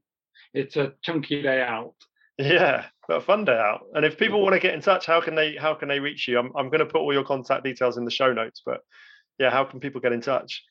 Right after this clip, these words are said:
Speaker 1: Um, so the website is run to refuge dot com, and then I'm also on all the social media, uh, Instagram, Facebook, um, at, uh, Run to Refuge. And so drop me a message, drop me a D M.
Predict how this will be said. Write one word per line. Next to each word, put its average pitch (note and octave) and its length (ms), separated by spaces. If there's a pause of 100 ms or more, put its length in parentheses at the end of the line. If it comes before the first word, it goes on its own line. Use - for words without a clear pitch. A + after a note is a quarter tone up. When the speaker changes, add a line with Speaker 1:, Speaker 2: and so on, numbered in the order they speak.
(120)
Speaker 1:
Um, D#3 320
so D#3 160
the D#3 80
website E3+ 680
is C#3 460
run D3 420
to D3+ 120
refuge D3+ 500
dot D#3+ 200
com, D#3+ 400 (420)
and C3+ 140
then C3+ 260
I'm C#3 220
also C3+ 460
on C3 120
all B2+ 160
the B2+ 140
social C3 400
media, C3+ 560 (280)
uh, A2+ 300
Instagram, C3 580
Facebook, C#3 500 (920)
um, B2 460 (280)
at, B2+ 260 (520)
uh, A#2+ 220
Run B2+ 240
to C3 100
Refuge. C3 540 (1200)
And A#2 240
so A#2+ 220
drop C3+ 220
me C3 80
a C3 40
message, C3+ 500
drop B2+ 180
me B2+ 100
a A#2+ 40
D A#2+ 160
M. A#2 320